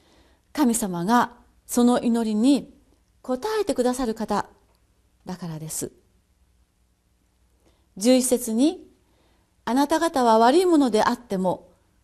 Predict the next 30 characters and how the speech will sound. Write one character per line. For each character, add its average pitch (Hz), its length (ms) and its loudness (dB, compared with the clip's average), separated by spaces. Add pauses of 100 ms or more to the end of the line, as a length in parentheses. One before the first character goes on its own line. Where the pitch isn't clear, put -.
(120)
自 196 140 -2
分 262 200 2
の 262 100 0
子 254 140 0
供 254 220 2
に 240 140 0
は 254 260 2 (360)
良 285 180 2
い 403 40 0
も 330 160 2
の 233 140 2
を - 100 -2
与 233 240 -2
え 226 40 -2
る 233 60 -4
こ 226 140 -6
と 202 120 -6
を 190 60 -6
知 - 80 -12
っ - 40 -20
て - 180 -2
い 254 40 2
る 247 100 -4
の 220 120 -4
で 170 120 -8
す」 - 200 -8 (540)
と 220 100 -4
す 226 140 -4
れ 214 140 -2
ば、 247 260 -2